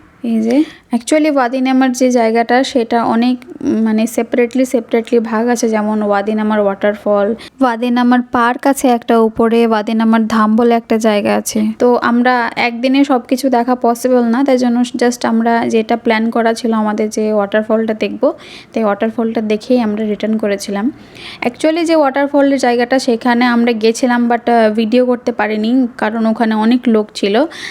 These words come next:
আর আমরা তাড়াতাড়ি করে ওই দিক থেকে ফিরে এসেছিলাম, কারণ দেখতে পাচ্ছ রাস্তাটা একদমই ফাঁকা। এই যে দে-, জায়গাটা দেখতে পাচ্ছ, এইটাই হচ্ছে পিকনিক স্পট। এখানে লোকে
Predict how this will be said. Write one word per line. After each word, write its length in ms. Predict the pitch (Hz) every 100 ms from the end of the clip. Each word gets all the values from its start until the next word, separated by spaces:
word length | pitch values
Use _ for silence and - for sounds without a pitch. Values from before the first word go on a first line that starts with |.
| - -
আর 180 | 220
আমরা 280 | 214 214 233
তাড়াতাড়ি 460 | 240 226 220 247 254
করে 240 | 254 262
ওই 100 | 254
দিক 140 | 233 233
থেকে 180 | 254 247
ফিরে 300 | 254 233 233
এসেছিলাম, 360 | 240 - 226 233
কারণ 300 | 226 226 226
দেখতে 280 | 220 220 254
পাচ্ছ 300 | 247 226 -
রাস্তাটা 760 | 226 214 202 214 - 220 220
একদমই 380 | 214 214 226 247
ফাঁকা। 500 | 247 220 208 226 233 233
এই 180 | 247
যে 200 | 254 269
দে-, 160 | 269 247
জায়গাটা 400 | 240 233 247 262
দেখতে 260 | 254 254 262
পাচ্ছ, 240 | 254 - -
এইটাই 400 | 226 233 269 269
হচ্ছে 260 | 262 269
পিকনিক 380 | 262 233 233 240
স্পট। 360 | - 226 220 240
এখানে 340 | 240 262 269
লোকে 520 | 262 254 254 269 262